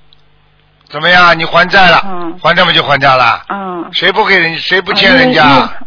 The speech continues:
Speaker 2: 因为，啊，啊，我知道，因为，因为他的，因为他的，因为我的表姐是佛友嘛，因为这个事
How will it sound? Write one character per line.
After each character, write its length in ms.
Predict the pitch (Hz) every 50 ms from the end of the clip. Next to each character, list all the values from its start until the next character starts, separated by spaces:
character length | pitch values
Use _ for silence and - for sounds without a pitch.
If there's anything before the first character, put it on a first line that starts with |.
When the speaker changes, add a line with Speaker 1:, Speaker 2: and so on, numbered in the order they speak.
| - -
Speaker 2:
因 80 | 208 208
为， 60 | 214
啊， 60 | - - - - - - - - - - - - - - - - - - _ -
啊， 160 | 208 214 214
我 100 | 208 208
知 120 | 202 240
道， 160 | 233 247 233 214
因 100 | 262 269
为， 140 | 254 262
因 180 | 254 - 247 277
为 80 | 269 254 -
他 100 | 254 247
的， 120 | 233 233 -
因 160 | - 254 262
为 100 | 254 233
他 240 | - - 240 233 233
的， 240 | 233 226 214 -
因 100 | - 233
为 80 | 254 247
我 60 | 214
的 80 | 202 214
表 180 | - - 180 202 - -
姐 80 | 208 175 160 165
是 80 | - _ - - _
佛 160 | - 185 190 208
友 160 | 220 196 170
嘛， 180 | 175 180 170
因 140 | 151 214 240
为 80 | 233 220
这 100 | - 240
个 60 | 226
事 60 | -